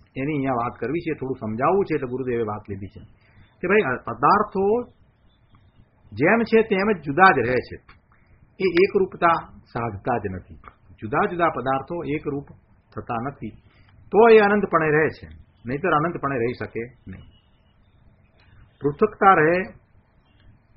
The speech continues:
તો જ એ અનંતપણું રહે. અનંત આત્મા, અનંત પૂતગળો આદિ વિશ્વમાં અનંત દ્રવ્યો છે, તે સૌ પોતપોતાથી છે. દ્રવ્ય ગુણ તો પોતાથી છે,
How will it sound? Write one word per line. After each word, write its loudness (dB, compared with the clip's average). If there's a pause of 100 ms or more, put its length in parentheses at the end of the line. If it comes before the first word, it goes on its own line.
(340)
તો 0
જ -4
એ 0 (260)
અનંતપણું -6
રહે. -8 (1200)
અનંત 0
આત્મા, 2 (120)
અનંત -4
પૂતગળો -4 (840)
આદિ -2
વિશ્વમાં -4
અનંત -4
દ્રવ્યો -2
છે, -10 (600)
તે -2
સૌ 0 (160)
પોતપોતાથી -2
છે. -16 (1600)
દ્રવ્ય 0
ગુણ -4
તો -4
પોતાથી -4
છે, 2